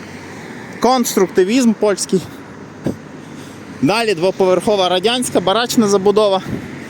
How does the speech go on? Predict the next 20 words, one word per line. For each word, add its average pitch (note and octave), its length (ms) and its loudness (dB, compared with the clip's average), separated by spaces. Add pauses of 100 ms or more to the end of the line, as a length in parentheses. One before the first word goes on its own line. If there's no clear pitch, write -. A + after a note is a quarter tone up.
(180)
яку G#3 160 4
збудували F#3+ 520 2
в E3+ 60 -10
часи G3 280 0
радянської F#3 500 2
окупації. F3+ 560 0 (640)
Ну F4 200 4
і A3 40 0
далі G3+ 300 2
вже, F#3+ 240 2 (1300)
починаючи E3+ 580 0
з D#3 100 -4
шістдесятих F3+ 640 0
років, G3 320 2
тут F#3 200 2
почали F3 360 2
будуватися E3 640 2 (680)
більш B3 400 2
поверхові F3 540 2
будиночки. C#3 560 0